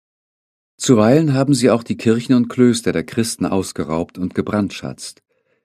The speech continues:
Sie haben sich aber stets schnell aus dem Staub machen müssen, denn gegen die geschulten und gut gerüsteten römischen Soldaten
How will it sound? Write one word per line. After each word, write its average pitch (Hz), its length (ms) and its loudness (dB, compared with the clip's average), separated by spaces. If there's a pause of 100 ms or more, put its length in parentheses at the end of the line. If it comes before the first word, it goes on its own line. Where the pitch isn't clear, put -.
(120)
Sie 95 220 -2
haben 131 200 2
sich 120 200 -2
aber 85 140 -4
stets - 580 -4
schnell 92 420 -2
aus - 160 -10
dem 95 160 -4
Staub 95 320 -4
machen 85 240 -6
müssen, 90 380 -2 (380)
denn 104 280 2
gegen 107 260 2
die 107 120 -2
geschulten 135 580 -2
und 87 160 -2
gut 139 260 -2
gerüsteten 104 560 -2
römischen 95 520 0
Soldaten 85 720 -2